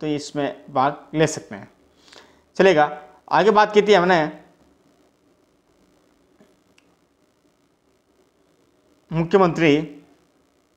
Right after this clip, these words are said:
मुख्यमंत्री लघु प्रोत्साहन योजना के बारे में ना। तो इसमें यही है कि भाई छोटे उद्योगपतियों को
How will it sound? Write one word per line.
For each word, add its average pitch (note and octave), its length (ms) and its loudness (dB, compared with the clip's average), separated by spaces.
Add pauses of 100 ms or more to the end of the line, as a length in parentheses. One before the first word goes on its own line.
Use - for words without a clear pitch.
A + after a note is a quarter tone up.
(1120)
मुख्यमंत्री F#3 400 0
लघु E3+ 220 4
प्रोत्साहन E3+ 400 0
योजना C#3 260 0
के B2 120 -6
बारे A2+ 180 -2
में A#2+ 100 -6
ना। F#3+ 140 -6 (1500)
तो D3+ 80 0
इसमें F3 240 -2
यही G3+ 240 6
है G3 100 6
कि F#3+ 120 6
भाई F#3 140 4
छोटे E3+ 420 2
उद्योगपतियों D#3+ 500 -2
को G3 120 -2